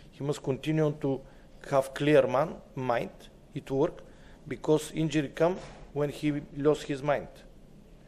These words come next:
This period we have proposal from very big, uh, uh, in very big team in Champions League. He could reject the proposal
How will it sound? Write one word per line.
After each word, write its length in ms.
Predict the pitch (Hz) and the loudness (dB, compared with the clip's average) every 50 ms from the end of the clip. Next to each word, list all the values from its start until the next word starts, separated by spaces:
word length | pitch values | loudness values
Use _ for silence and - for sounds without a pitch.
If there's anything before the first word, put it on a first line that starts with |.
| - - - - - - - | -20 -20 -20 -20 -20 -14 -8
This 180 | 123 135 151 147 | -4 -4 -4 -2
period 320 | - 165 165 165 156 156 | 2 4 4 4 4 2
we 80 | 151 143 - | 0 2 4
have 180 | 156 143 143 | 4 4 4
proposal 500 | - 151 147 - - 151 156 139 147 147 | 2 0 -2 0 2 2 2 2 2 0
from 340 | 131 - 135 139 135 135 123 - - - - - - - - - - - - | 0 0 -2 -2 -2 -4 -6 -10 -14 -20 -20 -20 -18 -16 -16 -16 -16 -2 2
very 180 | 135 147 151 | 4 4 4
big, 220 | 151 135 143 135 - - - | 4 2 -4 -6 -6 -2 0
uh, 300 | 139 131 123 123 123 123 120 120 120 120 123 120 117 - - | 2 2 4 2 0 0 -2 -4 -4 -4 -4 -4 -6 -4 0
uh, 120 | 123 123 | 0 2
in 260 | 127 127 123 127 117 - - | 2 2 -2 -4 -6 -10 -2
very 240 | 117 135 147 147 143 | 2 4 4 4 2
big 240 | 135 143 135 - | 0 -6 -8 -8
team 260 | - 143 147 147 139 - - - - - - - - - - | -6 -4 -4 -4 -4 -6 -12 -18 -20 -20 -20 -20 -20 -16 -10
in 140 | - 131 120 | -8 -8 -4
Champions 500 | 110 - 147 139 117 123 127 123 113 - | 0 0 0 2 2 0 0 0 0 -2
League. 120 | 165 160 160 | -4 -4 -4
He 140 | - 156 - | -4 -8 -4
could 340 | - 165 156 151 156 - | 2 4 4 4 4 2
reject 420 | 156 160 156 139 139 135 156 - - | 0 0 0 0 0 -2 -4 -4 -4
the 80 | 165 | -4
proposal 540 | - - 151 151 - 151 151 131 104 - - | -2 0 -2 0 2 2 2 2 0 -4 -12